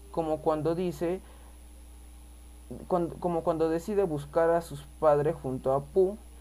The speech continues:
y a los demás. En el caso de su padre, podríamos decir que siempre influye sus decisiones sobre lo se-, lo sentimental, el aspecto sentimental de su familia y sus amigos. Y la última pregunta nos dice,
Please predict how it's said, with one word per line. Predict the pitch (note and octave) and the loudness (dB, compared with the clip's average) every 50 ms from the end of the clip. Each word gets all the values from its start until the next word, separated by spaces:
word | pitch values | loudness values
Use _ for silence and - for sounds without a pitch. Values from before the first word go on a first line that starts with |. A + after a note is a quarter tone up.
| - - - - - | -20 -20 -20 -12 -4
y | C#3+ D3 | 0 0
a | C#3 C#3 | 0 0
los | D#3 D#3+ E3 | 0 -2 -4
demás. | F3+ F#3 G3+ G3 F3 - - - - - - - - | -4 -2 -2 -4 -4 -6 -10 -18 -20 -20 -20 -8 -6
En | - D#3 D#3+ D#3+ | -4 -4 -2 -2
el | E3+ F#3 F3+ | -4 -4 -2
caso | - G#3+ A3+ A3+ A#3 G#3+ | -2 -4 -4 -4 -4 -4
de | F3 E3+ | -2 -4
su | E3+ - D#3 | -4 -6 -10
padre, | C#3+ D3 - E3 D#3+ D3+ D3+ C#3+ E3+ F#3+ F#3+ - - | -8 0 2 4 4 4 4 0 0 -4 -6 -8 -6
podríamos | - B2 C3+ C#3 C#3 C#3+ C#3 C3+ C#3+ C#3+ C#3+ C#3+ C#3+ | -4 -2 0 0 -2 -2 -4 -4 -4 -4 -4 -4 -6
decir | C3 C#3 D#3 D3+ D3+ | -6 -8 -8 -8 -4
que | - F3 F3 | -4 -4 -4
siempre | E3+ - G#3 G#3 G#3 F#3 - F3+ E3+ | -4 -4 -4 -6 -6 -4 -4 -4 -4
influye | E3 E3+ - - E3 D#3+ D3+ D#3 D#3+ E3 | -6 -8 -6 -4 -4 -2 -2 -2 -2 -4
sus | D#3+ - C3+ C3+ | -6 -6 -4 -4
decisiones | C#3 C#3 C3+ C3+ C#3+ - D#3+ D#3 D3+ D3 D3 E3 F#3 - - - - - - - - - - - - - - - - - - - - - - - - | -2 -2 -4 -6 -6 -6 -6 -6 -4 -6 -8 -8 -10 -12 -16 -20 -20 -20 -20 -20 -20 -20 -20 -20 -20 -20 -20 -20 -20 -20 -20 -20 -20 -20 -20 -20 -20
sobre | - - - F3+ E3+ E3 D3+ D#3 D#3 D#3+ F3 F#3 G#3 - - - - - - - - | -18 -8 -2 0 0 0 0 0 -2 -2 -2 -2 -4 -6 -12 -20 -20 -20 -20 -10 -6
lo | C#3+ D3 D3 C#3+ | -4 -2 -2 -2
se-, | C#3+ - D3 - - - - | -2 -4 -8 -8 -8 -10 -6
lo | C#3+ D#3 D3 | -4 -4 -4
sentimental, | - F3 D#3+ D#3 D3 D#3+ D3 D3 D3+ D#3 D3 E3+ F3 F#3 | -4 -6 -6 -6 -6 -6 -6 -6 -6 -8 -8 -6 -4 -4
el | F3 D3+ | -2 -2
aspecto | D3 D3 - F3+ E3+ E3+ F#3 | -2 -4 -4 -8 -6 -6 -6
sentimental | F3 E3+ D3+ C#3 C3 C3 - - - - - - D#3 C#3 C3+ C3+ C#3+ C#3 D3 D#3 E3+ | -6 -4 -6 -6 -6 -8 -10 -14 -20 -20 -12 -8 -6 -6 -4 -4 -4 -4 -4 -4 -4
de | E3+ D#3+ | -4 -6
su | D3 C3 | -8 -10
familia | - - B2+ C3 C#3+ D3+ D#3+ E3+ E3+ | -10 -8 -8 -6 -6 -4 -4 -4 -4
y | |
sus | E3+ - - - | -6 -8 -12 -12
amigos. | B2 A2+ B2 A2+ - - - - - - - - - - - - - - - - - - - - - - - - - - - - - - | -10 -8 -8 -10 -10 -12 -16 -18 -20 -20 -20 -20 -20 -20 -20 -20 -20 -20 -20 -20 -20 -20 -20 -20 -20 -20 -20 -20 -20 -20 -20 -20 -6 -2
Y | F3 F3+ | 2 4
la | F#3+ | 6
última | G#3 G#3+ A3 G3+ F3 C#3+ | 6 4 4 0 -2 -2
pregunta | C#3+ D#3 E3 F3 F3 F#3+ F#3 | -4 -4 -4 -4 -4 -4 -4
nos | D#3+ C#3+ C#3 D3+ | -4 -4 -4 -4
dice, | C3 B2 - | -6 -8 -8